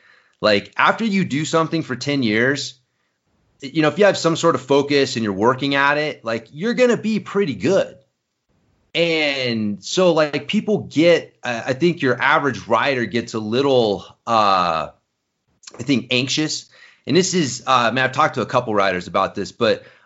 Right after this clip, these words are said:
um, I've been doing, uh, a lot of jujitsu over the last, like, seven, eight years or so.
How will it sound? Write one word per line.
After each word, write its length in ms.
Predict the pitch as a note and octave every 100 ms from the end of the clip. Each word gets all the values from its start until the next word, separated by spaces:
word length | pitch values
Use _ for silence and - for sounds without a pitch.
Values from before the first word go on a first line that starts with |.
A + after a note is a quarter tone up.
| -
um, 380 | A#2+ A2+ G2+
I've 160 | F#2 D#3+
been 140 | E3
doing, 480 | A#2 D#3 C#3 A2+ G2
uh, 360 | G#2+ G#2+ G2 D#2+
a 80 | -
lot 220 | A2+ C3
of 60 | A#2
jujitsu 640 | G#2+ F#2 B2+ B2+ C3+ C3+ B2+
over 180 | A#2
the 80 | A2+
last, 320 | A2+ A#2 A#2
like, 340 | - G#2+ - _
seven, 580 | - A2+ G#2+ G#2+ G#2+ G#2
eight 180 | A#2 A2
years 320 | A2 A2+ G#2
or 60 |
so. 440 | A#2 - C3 C3